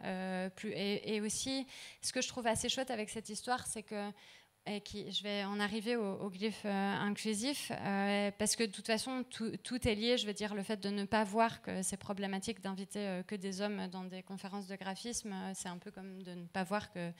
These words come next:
utiliser le masculin, euh, tout le temps, euh, pour, euh, pour écrire, c'est un peu problématique aussi. Euh, et donc, en fait, euh, on a décidé, et ça c'est un truc que je trouve assez chouette avec le festival, c'est,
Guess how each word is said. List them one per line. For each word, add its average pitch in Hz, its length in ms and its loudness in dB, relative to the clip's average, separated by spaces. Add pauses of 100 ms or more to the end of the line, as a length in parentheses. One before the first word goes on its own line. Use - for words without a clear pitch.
(300)
utiliser 196 460 0
le 190 100 0
masculin, 190 680 -2
euh, 170 260 2 (100)
tout 214 140 0
le 185 60 2
temps, 196 320 2
euh, 170 200 0
pour, 165 220 -4
euh, 165 200 2 (180)
pour 170 180 -4
écrire, 190 340 -4
c'est - 140 -4
un 170 80 0
peu 170 140 -6
problématique 175 580 -4
aussi. 180 300 -2 (600)
Euh, 208 600 4 (160)
et 226 80 2
donc, 247 240 0
en 226 100 4
fait, 269 380 2
euh, 208 220 4
on 214 120 2
a 214 80 4
décidé, 220 440 2
et 254 100 6
ça 226 160 0
c'est - 120 -2
un 202 80 -2
truc 233 200 -8
que 220 80 -4
je - 80 -6
trouve 208 160 -4
assez 214 180 0
chouette 247 240 2
avec 208 220 0
le 214 40 -2
festival, 220 460 0
c'est, 208 300 0